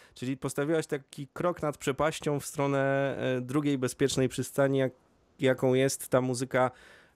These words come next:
popularna, szeroko rozumiana jako popularna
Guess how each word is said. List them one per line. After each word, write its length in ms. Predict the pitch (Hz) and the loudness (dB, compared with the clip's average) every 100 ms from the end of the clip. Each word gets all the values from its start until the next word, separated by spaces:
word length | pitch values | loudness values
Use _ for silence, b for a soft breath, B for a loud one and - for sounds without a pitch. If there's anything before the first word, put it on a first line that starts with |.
| - | -4
popularna, 720 | 123 117 139 131 120 110 120 139 | -2 4 6 6 4 4 2 0
szeroko 400 | - 120 117 117 | 0 0 2 2
rozumiana 420 | 110 120 117 107 | 2 2 2 2
jako 180 | 104 107 | 2 -2
popularna 640 | 113 - 113 107 113 143 | -2 0 0 2 0 0